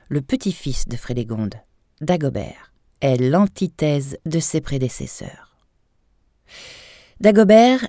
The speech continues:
est né en six cents. En six cent vingt-trois, il a été nommé roi d'Austrasie par son père, le trône d'Austrasie étant inoccupé depuis la mort de Bruno et les Austrasiens réclamant un roi.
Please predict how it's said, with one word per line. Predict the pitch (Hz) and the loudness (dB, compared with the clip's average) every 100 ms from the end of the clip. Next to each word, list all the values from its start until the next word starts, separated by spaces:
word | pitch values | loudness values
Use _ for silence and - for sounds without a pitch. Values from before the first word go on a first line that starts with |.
| - | 2
est | 185 | 6
né | 185 185 190 | 6 6 4
en | 180 165 | 0 -4
six | - 180 | -4 -6
cents. | - - - _ _ _ _ _ | -8 -12 -16 _ _ _ _ _
En | 170 151 | 0 0
six | - 220 | 0 0
cent | - 156 | 0 -2
vingt-trois, | 120 107 151 - 208 226 - _ _ - | -4 -6 -8 -4 -2 -4 -10 _ _ -2
il | 185 | 4
a | 196 | 6
été | 208 240 226 | 6 6 6
nommé | 202 190 170 | 8 8 4
roi | 156 185 175 | 4 4 4
d'Austrasie | 180 175 175 165 156 208 | 2 0 0 2 2 0
par | 190 165 | 0 0
son | 156 | -4
père, | 143 117 107 - - _ _ _ _ | -4 -4 -6 -10 -20 _ _ _ _
le | 151 131 | 0 0
trône | - 143 147 127 | -2 -4 -2 0
d'Austrasie | 113 131 - 135 139 185 - - - | -2 -4 -4 -4 0 0 -2 -16 -8
étant | 156 - 147 | -4 -2 -2
inoccupé | - 139 135 147 - 220 | -2 -4 -4 -2 2 2
depuis | 160 147 - 139 | 0 -6 -4 -2
la | 120 117 | 0 0
mort | 143 156 127 | 2 0 0
de | 127 | -4
Bruno | 117 127 135 190 214 _ _ _ - | -2 0 0 -2 -6 _ _ _ 0
et | 156 | 2
les | 127 117 110 | 2 0 -4
Austrasiens | - 127 120 156 151 - _ - | -6 -6 -2 -2 -4 -10 _ -14
réclamant | 113 110 120 151 | -10 -4 0 2
un | 160 | 0
roi. | 135 71 67 - | -2 -8 -16 -18